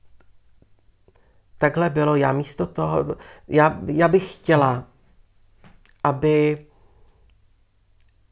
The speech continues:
všichni, kdo řeší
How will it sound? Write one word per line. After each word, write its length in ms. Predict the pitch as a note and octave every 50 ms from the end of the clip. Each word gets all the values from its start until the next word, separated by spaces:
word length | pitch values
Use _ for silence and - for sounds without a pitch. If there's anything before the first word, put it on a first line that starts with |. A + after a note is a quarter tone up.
| _ _ _ _ _ _ _ _ _ _ -
všichni, 840 | - - - - D3 - - - D3+ D3+ D3 C#3+ D3 D3+ D#3 E3 - - _ _ _ _ _ _ _
kdo 560 | - - B2+ - C3 B2 A#2+ A#2+ B2 C3 C3+ - - _ _ _ _ C3
řeší 720 | C3 - C#3+ - - - - C3+ C3 C3+ D3 D#3 F3 -